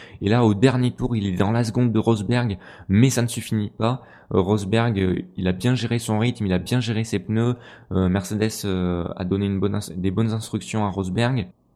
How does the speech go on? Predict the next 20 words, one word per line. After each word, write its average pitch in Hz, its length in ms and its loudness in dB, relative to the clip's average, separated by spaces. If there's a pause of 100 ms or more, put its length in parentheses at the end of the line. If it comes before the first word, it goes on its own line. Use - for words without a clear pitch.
(200)
Et 92 80 -2
Rosberg, 104 500 2
euh, 92 80 6
ne 95 160 4
panique 113 460 0
pas, 104 140 0
ne 117 100 0
cède 110 240 -2
pas 120 180 -2
comme 98 200 -2
il 92 120 2
l'a 90 80 2
pu 92 160 -4
le 90 80 -4
faire 107 280 -4
par 98 160 -2
le 98 120 0
passé. 95 440 -4 (440)
Et, 92 300 4
euh, 82 640 -2